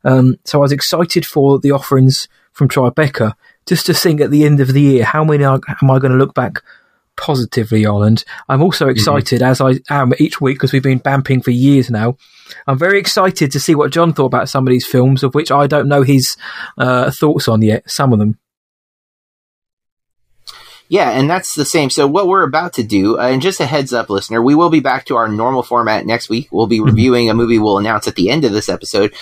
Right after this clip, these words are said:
Speaker 2: but you've probably heard of. Um,
Speaker 1: <laughs>
Speaker 2: today's episode, we're gonna be kind of back and forth. Uh, most of these movies, only one of us have seen. Um, there's a couple that both of us watched.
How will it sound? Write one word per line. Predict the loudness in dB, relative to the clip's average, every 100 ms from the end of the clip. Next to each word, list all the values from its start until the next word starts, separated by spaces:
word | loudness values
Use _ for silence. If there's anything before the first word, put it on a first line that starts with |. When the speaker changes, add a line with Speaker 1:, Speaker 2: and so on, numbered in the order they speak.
| -10
Speaker 2:
but | -4 0
you've | -2 -2
probably | -6 -2 0 0
heard | 0 -2
of. | -2 -4 -8 -20 -20 _
Um, | -2 -2 -2 -6
Speaker 1:
<laughs> | -6 -6 -2
Speaker 2:
today's | -2 0 0 0 -2 -4
episode, | -4 -4 0 2
we're | 2
gonna | 0
be | -2
kind | -2 -2 -2
of | -4 _ _
back | -4 -2
and | -2
forth. | 0 -2 -2 -8 -20 -18 -4
Uh, | -2 0
most | 0 0 0
of | 0
these | 0
movies, | 2 2 0 -2
only | -2 0 2 0 0
one | -2 -2 -2
of | -2
us | -4
have | -6
seen. | -6 -6 -8 -10 _
Um, | -4 -2 0
there's | 0 -2
a |
couple | -4 -4 -2 -2
that | -2 -2
both | -2 -2
of | -4
us | -4
watched. | -2 -2 -2 -10